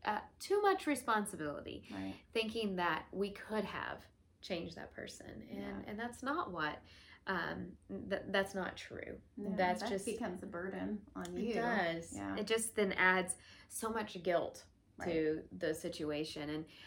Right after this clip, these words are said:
Speaker 1: um, if you wanna find out more about, you know, my relationship with my dad and my parents, uh, you can read it in the boot camp book. But I will spoiler a little bit is
Speaker 2: <laughs>
Speaker 1: my parents are back together, and they actually serve together
Speaker 2: Yes,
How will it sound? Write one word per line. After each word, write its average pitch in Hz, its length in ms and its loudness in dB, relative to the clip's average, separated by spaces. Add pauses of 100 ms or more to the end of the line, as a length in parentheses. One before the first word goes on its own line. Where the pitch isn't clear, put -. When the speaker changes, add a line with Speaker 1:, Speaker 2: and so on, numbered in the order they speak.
(140)
Speaker 1:
um, 190 200 10
if 185 100 -2
you 226 60 6
wanna 233 160 8
find 214 220 8
out 185 220 6
more 185 220 6
about, 165 500 4 (100)
you 185 120 -4
know, 165 80 -4
my 156 260 0
relationship 180 520 2
with 180 60 -10
my 175 140 0
dad 151 380 0
and 175 240 -4
my 160 140 -4
parents, 160 720 -4 (320)
uh, 190 180 6
you 190 100 4
can 190 160 -2
read 185 180 2
it 175 80 -2
in 160 300 0
the 185 140 2
boot 180 240 2
camp 156 300 -4
book. 147 280 -6
But 190 100 8
I 220 100 10
will 254 300 6 (200)
spoiler 196 520 6
a 180 100 8
little 185 240 8
bit 180 260 8
is 180 140 6 (120)
Speaker 2:
<laughs> - 120 -8
Speaker 1:
my - 60 4
parents 311 320 8
are 208 160 8
back 196 220 6
together, 185 460 6
and 190 140 0
they 285 160 -4
actually 220 380 2
serve 233 460 0
together 135 580 0
Speaker 2:
Yes, 180 300 -2